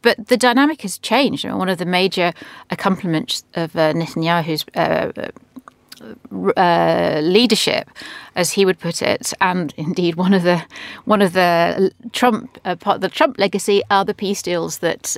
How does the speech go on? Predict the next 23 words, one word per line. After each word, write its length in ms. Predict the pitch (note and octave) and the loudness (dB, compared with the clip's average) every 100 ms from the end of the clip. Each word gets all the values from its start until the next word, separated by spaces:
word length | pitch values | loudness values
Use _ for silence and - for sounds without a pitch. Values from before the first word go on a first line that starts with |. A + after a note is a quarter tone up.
| - | -4
uh, 160 | F#3 - | -4 -2
Israel 320 | F#3 F3 E3 | -4 0 0
made 300 | E3 D#3 D#3+ | 0 0 0
with, 220 | D#3+ E3 - - - - - - | 0 -2 -2 -20 -20 -20 -10 0
uh, 640 | E3+ E3+ E3+ F3+ F3+ F3 - - | 2 4 4 2 2 0 -4 -6
with 220 | G#3 G3 | 2 4
Arab, 400 | - A3 A3 G3+ | 4 2 2 2
other 180 | G#3+ G3 | 0 0
Arab 280 | F3 F3+ F3 | 0 -2 -2
states, 320 | - E3+ - | -4 -6 -6
especially 360 | - F#3+ - F#3 | -8 -8 -8 -8
in 60 | |
the 60 | F3+ | -6
Gulf, 560 | - A#3 A#3+ A3+ - - - - - _ | 0 2 2 -2 -8 -20 -20 -20 -20 _
and 440 | G#3+ G#3+ G#3 G#3+ F#3+ _ _ _ - _ _ | -4 0 0 0 -2 _ _ _ -20 _ _
the, 280 | F#3+ F3+ - | -2 -2 0
the 140 | F#3 | 2
end, 280 | G3 A#3+ F#3 | 6 6 6
really, 380 | D#3 F#3 F3 D3+ | 2 0 0 -4
of 80 | E3 | -4
the 100 | F3+ | -2
idea 400 | F3 F3 F3+ F3 | -2 0 -2 0
that 160 | F3 | 0